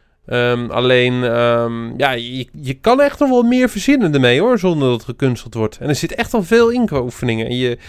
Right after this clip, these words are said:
je start, zeg maar, met vier of vijf oefeningen. En a-, afhankelijk van hoe je levelt, hoe snel je levelt, krijg je ook, zeg maar, continu nieuwe oefeningen erbij. Je kan volgens mij wel maar maximaal zes of zeven oefeningen meenemen. In je, ik noem het eventjes palet.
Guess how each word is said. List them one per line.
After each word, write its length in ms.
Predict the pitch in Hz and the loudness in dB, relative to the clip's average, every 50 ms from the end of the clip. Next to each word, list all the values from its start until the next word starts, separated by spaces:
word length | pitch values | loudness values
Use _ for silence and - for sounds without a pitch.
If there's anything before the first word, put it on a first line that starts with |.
| - - | -20 -8
je 100 | _ 135 | _ -6
start, 280 | 127 - - 226 226 - | -6 0 0 0 0 0
zeg 120 | - 180 | -6 -2
maar, 160 | - 156 147 143 | 2 2 2 2
met 160 | 139 135 - | 2 -2 -2
vier 200 | - 180 165 151 | -4 -2 -2 -2
of 60 | 139 | 0
vijf 280 | - 156 143 135 131 151 | 0 2 2 2 0 -2
oefeningen. 520 | 180 - - 233 240 254 285 330 339 - - - _ - _ _ - - _ _ _ _ _ _ _ | -10 -4 0 0 0 0 0 -4 -6 -10 -16 -20 _ -20 _ _ -20 -20 _ _ _ _ _ _ _
En 540 | - - 156 156 156 156 156 151 151 147 151 - - _ | -4 0 2 4 6 6 6 4 4 2 0 -2 -6 _
a-, 200 | - 139 156 139 - | -2 -2 -2 -2 0
afhankelijk 500 | 143 139 123 131 160 175 165 175 151 - | -2 -2 0 0 0 0 0 -2 -4 0
van 80 | 160 | 0
hoe 140 | 160 165 175 | 2 2 2
je 80 | 156 143 | 2 2
levelt, 560 | 151 185 202 - 269 285 277 - - - - - - - | 2 2 2 2 -2 -4 -4 -8 -18 -18 -16 -16 -14 -12
hoe 140 | - 127 120 | -10 -10 -8
snel 220 | - - 170 160 | -4 -2 0 0
je 100 | 160 151 | 2 2
levelt, 360 | 147 175 190 - 254 254 - | 2 2 2 0 -4 -12 -12
krijg 260 | - - 190 180 - - | -4 -2 -2 -2 0 0
je 80 | 185 | -2
ook, 120 | 175 160 - | -2 -2 -2
zeg 120 | - 165 | -4 -4
maar, 100 | 175 160 | -4 -2
continu 440 | - 180 175 165 - 175 165 170 165 | 0 0 0 0 0 0 0 0 0
nieuwe 260 | 165 170 180 175 160 | 0 2 2 0 0
oefeningen 380 | 151 - - - 165 151 151 143 | -2 -6 -6 -6 -4 -2 -2 -4
erbij. 360 | 131 107 110 101 101 104 107 _ - - - _ _ _ _ | 0 0 0 0 0 -2 -8 _ -20 -20 -20 _ _ _ _
Je 100 | - 127 | -10 -4
kan 240 | - - 156 151 135 | 0 0 0 0 2
volgens 220 | 156 156 151 - | 0 -2 -2 0
mij 160 | 160 151 147 151 | 2 2 2 4
wel 160 | 175 196 196 | 4 2 4
maar 220 | 185 170 165 156 | 4 2 2 4
maximaal 520 | 156 160 165 - - - 160 151 143 135 123 | 2 2 0 0 -6 -4 0 2 2 2 2
zes 500 | 107 - 175 175 - - - - - 110 | 0 0 0 0 0 -2 -12 -12 -12 -12
of 100 | 107 - | -12 -10
zeven 400 | - - 180 175 170 - - 147 | -4 -2 0 0 0 -2 -4 -10
oefeningen 500 | 135 131 - 165 156 147 143 135 135 135 | -10 -8 -8 -6 -6 -4 -2 -2 0 2
meenemen. 600 | 147 165 196 214 220 226 233 233 247 285 349 339 _ _ _ _ _ _ _ | 2 2 4 4 4 4 4 4 2 0 -2 -4 _ _ _ _ _ _ _
In 220 | - - 160 156 | -8 -4 0 2
je, 100 | 160 - - | 2 2 2
ik 140 | - 131 135 | -2 -2 2
noem 120 | 151 165 | 2 2
het 100 | 156 160 | 2 0
eventjes 280 | 147 151 - 160 135 - | -2 -2 -2 -2 -2 -2
palet. 600 | - - 151 151 147 156 190 269 - - - - | 0 2 0 0 2 0 -2 -2 -4 -12 -20 -20